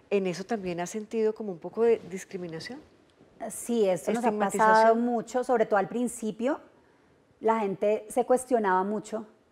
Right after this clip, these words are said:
Speaker 2: me cuestionaba mucho por qué estaba apoyando a esta población, porque hay una frase que decimos, eh, bastante, que es, "que se pudra en la cárcel",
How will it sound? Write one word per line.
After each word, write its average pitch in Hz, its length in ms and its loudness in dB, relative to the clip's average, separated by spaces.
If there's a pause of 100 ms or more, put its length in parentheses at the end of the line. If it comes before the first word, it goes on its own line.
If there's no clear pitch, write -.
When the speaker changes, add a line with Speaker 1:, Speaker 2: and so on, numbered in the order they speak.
(160)
Speaker 2:
me 247 340 4
cuestionaba 185 500 -2
mucho 196 400 -6
por 214 160 0
qué 202 100 0
estaba 185 260 -2
apoyando 185 360 -2
a - 20 -4
esta 190 140 -6
población, 185 580 -2 (340)
porque 220 200 2
hay 208 60 4
una 208 140 -2
frase 233 300 4
que 254 120 2
decimos, 185 540 -4 (560)
eh, 214 400 0 (420)
bastante, 180 600 -4
que 190 280 -2
es, 170 120 -10 (220)
"que 214 80 -2
se 190 80 -4
pudra 226 380 2
en 214 100 -6
la - 80 -8
cárcel", - 320 -16